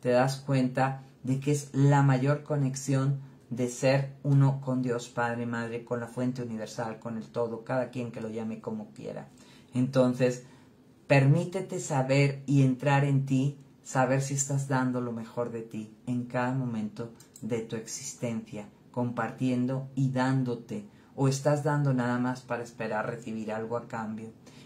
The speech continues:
Es un momento muy importante para realmente hacerte estas preguntas, ¿m?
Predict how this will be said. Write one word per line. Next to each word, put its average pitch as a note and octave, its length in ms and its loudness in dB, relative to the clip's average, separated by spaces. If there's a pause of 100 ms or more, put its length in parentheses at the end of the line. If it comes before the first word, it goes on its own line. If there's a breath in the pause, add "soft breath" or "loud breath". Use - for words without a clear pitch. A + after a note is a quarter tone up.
(100)
Es - 120 -10
un C3 80 2
momento C3+ 460 2
muy A#2 340 2
importante A2 840 -4 (220)
para G#2+ 360 -4 (380 loud breath)
realmente A#2+ 720 2
hacerte A2+ 440 -4
estas A2+ 340 -8
preguntas, G#2+ 800 -8 (120)
¿m? C3 160 0